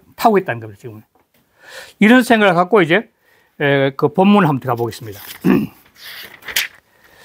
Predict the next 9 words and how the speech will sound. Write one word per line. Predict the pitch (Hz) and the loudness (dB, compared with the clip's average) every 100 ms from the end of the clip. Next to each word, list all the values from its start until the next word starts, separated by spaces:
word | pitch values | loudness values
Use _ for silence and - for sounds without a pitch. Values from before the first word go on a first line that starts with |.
| - - - | -20 -16 -4
숙계 | - - 214 170 | -2 0 0 2
전입니다. | 170 165 151 113 117 _ _ | 2 2 2 -2 -10 _ _
수는 | - 285 180 - _ - _ _ _ _ _ _ _ _ _ _ _ _ | 2 4 4 0 _ -20 _ _ _ _ _ _ _ _ _ _ _ _
석계에 | - 254 247 247 - 240 196 165 156 113 _ _ _ _ _ _ - | -2 4 4 4 0 2 4 4 2 -4 _ _ _ _ _ _ 0
예필 | 180 226 247 247 - 262 254 240 | 4 6 4 0 -4 -2 -2 -6
띄우고 | 247 214 190 180 170 165 220 320 - _ _ - | -6 -2 0 0 -2 0 2 0 -2 _ _ -2
유수라. | 180 175 180 110 - _ _ _ _ _ _ - | 0 2 0 0 -8 _ _ _ _ _ _ -2
석계리기를 | 240 226 214 175 156 185 117 - _ _ _ _ - | 2 2 2 2 2 0 -2 -8 _ _ _ _ 0
기뻐하면, | 302 359 - 277 208 175 175 120 | 0 0 0 4 4 4 -2 -4